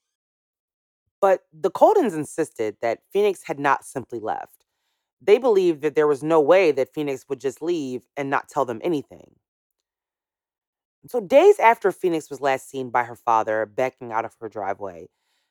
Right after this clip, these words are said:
the Saint Louis Major Crimes Bureau is assigned to Phoenix's case, and they begin to help in the search for her. Phoenix's friends and family spend the next few weeks searching any and everywhere they can think of for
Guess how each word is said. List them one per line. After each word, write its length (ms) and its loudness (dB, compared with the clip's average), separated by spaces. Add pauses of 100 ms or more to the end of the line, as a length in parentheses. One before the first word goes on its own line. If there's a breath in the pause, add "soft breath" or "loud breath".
(160)
the 60 -4
Saint 320 2
Louis 340 4
Major 360 -2
Crimes 400 -4
Bureau 400 -2
is 100 -10
assigned 480 -4
to 80 -18
Phoenix's 460 -16
case, 540 -20 (460)
and 220 -4
they 140 6
begin 360 0
to 80 -16
help 300 0
in 80 -10
the 60 -8
search 300 -6
for 140 -18
her. 240 -20 (1400)
Phoenix's 440 0
friends 260 2
and 180 -4
family 380 -2
spend 260 -6
the 60 -2
next 320 -2
few 240 -10
weeks 320 -10
searching 840 -2 (100)
any 260 2
and 120 0
everywhere 420 0
they 100 -4
can 180 -14
think 280 -8
of 180 0
for 160 -10